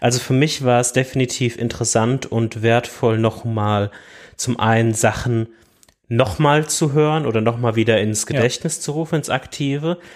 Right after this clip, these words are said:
Speaker 1: Auf der anderen Seite bin ich mir gar nicht sicher, ob ich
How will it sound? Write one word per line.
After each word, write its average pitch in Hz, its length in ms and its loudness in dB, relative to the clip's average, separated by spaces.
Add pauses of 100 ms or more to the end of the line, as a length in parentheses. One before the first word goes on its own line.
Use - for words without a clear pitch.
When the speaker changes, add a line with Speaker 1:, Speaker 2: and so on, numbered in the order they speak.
(260)
Speaker 1:
Auf 131 200 0
der - 160 2
anderen 165 320 2
Seite 110 680 0 (540)
bin 175 200 2
ich - 220 -4
mir 170 160 2
gar 143 240 2
nicht 156 220 0
sicher, 123 720 -2 (480)
ob 131 300 0
ich 135 420 0